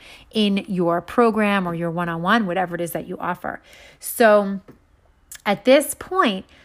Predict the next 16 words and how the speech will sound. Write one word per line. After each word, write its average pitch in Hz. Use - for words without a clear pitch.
your 247
content 247
is 208
going 214
to 247
start 208
to -
bring 185
your 175
new 202
ideal 196
best 208
clients 247
to 202
you. 165
Okay, 190